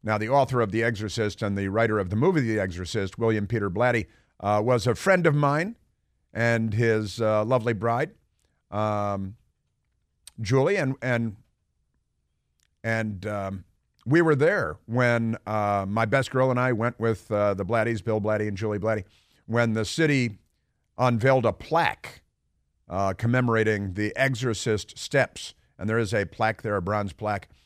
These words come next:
on the wall at the bottom of the steps to commemorate the Exorcist steps. And that house is still there. I don't think I'd wanna live in that house. Um, but, uh, why did he go to the,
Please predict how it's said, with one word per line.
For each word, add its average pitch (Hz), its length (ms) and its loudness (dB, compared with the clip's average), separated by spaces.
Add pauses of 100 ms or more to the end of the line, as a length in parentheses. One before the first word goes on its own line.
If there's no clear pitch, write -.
(160)
on 107 120 -2
the 104 60 -2
wall 110 220 4
at - 60 -4
the 98 60 -12
bottom 104 240 0
of 98 60 -6
the 95 100 -6
steps 107 300 -2 (300)
to 110 160 -2
commemorate 110 420 0
the 101 80 -4
Exorcist 98 460 -4
steps. - 340 0 (320)
And 123 140 0
that 101 100 -2
house 127 340 0
is 104 140 -4
still 113 220 0
there. 101 240 -2 (140)
I 123 80 -2
don't 123 120 2
think 113 140 -2
I'd 107 100 0
wanna 104 140 -2
live 107 160 0
in 101 80 -4
that 98 140 -4
house. 95 220 -6 (480)
Um, 101 400 -4 (720)
but, 113 240 0
uh, 120 220 0
why 139 260 2
did 175 160 2
he 135 140 2
go 123 220 2
to 123 60 -2
the, 117 180 0